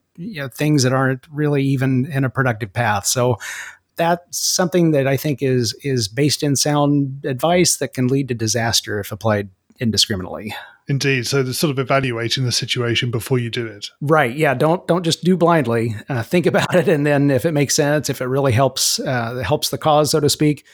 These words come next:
Speaker 1: by all means jump in if others aren't willing to, but, but don't just blindly do, <laughs> which I guess is probably, uh, good advice in any realm. But <laughs>
Speaker 2: if you were to begin your career again in today's world, what would you do?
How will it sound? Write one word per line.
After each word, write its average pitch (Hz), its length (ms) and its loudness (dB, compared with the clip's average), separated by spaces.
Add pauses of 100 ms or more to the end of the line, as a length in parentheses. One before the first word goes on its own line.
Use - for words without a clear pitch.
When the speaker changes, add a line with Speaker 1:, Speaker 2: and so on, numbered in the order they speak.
(340)
Speaker 1:
by 127 140 2
all 139 140 4
means 135 220 2
jump 135 220 0
in 147 180 2
if 131 120 2
others 131 260 2
aren't 143 180 -2
willing 139 260 0
to, 131 260 2
but, 120 300 0
but 139 140 0 (280)
don't 156 260 0 (140)
just - 300 -2
blindly 123 640 2 (540)
do, 101 300 0 (440)
<laughs> - 440 -2
which 254 140 0
I 233 80 0
guess 240 220 0
is 208 100 -4
probably, 175 400 4 (420)
uh, 147 220 2
good 147 180 2
advice 147 380 2
in 127 100 2
any 127 440 0
realm. 117 500 2
But 123 220 -2 (500)
<laughs> - 120 6 (1400)
Speaker 2:
if - 160 -2
you 262 100 8
were 285 60 6
to 233 100 -4
begin 185 380 0
your 131 440 2
career 131 480 0
again 123 400 -2
in 117 120 -2
today's 131 500 0
world, 113 380 -6
what 233 240 0
would - 180 0
you 190 140 4
do? 185 420 -2